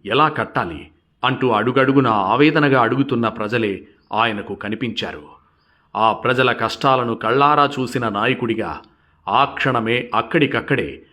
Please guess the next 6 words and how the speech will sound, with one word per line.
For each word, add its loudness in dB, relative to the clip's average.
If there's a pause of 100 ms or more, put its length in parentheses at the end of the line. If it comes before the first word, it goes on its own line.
(160)
ప్రజలకు 2
హామీ 4
ఇచ్చారు. -6 (480)
"వచ్చేది 0
ఇందిరమ్మ 2
ప్రజాప్రభుత్వమే. 0